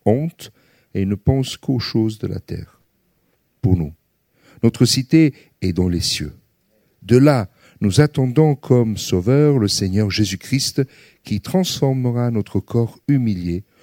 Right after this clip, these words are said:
en le rendant semblable à son corps glorieux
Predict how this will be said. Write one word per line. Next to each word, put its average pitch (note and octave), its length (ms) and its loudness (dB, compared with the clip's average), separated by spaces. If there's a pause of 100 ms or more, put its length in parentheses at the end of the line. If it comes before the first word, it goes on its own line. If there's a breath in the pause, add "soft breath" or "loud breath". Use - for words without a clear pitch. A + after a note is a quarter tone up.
(280 soft breath)
en F#2+ 100 0
le G2 120 2
rendant G#2+ 340 0
semblable A2 800 -4
à - 100 -8
son F#2 220 -6
corps G#2+ 280 -2
glorieux G2 640 2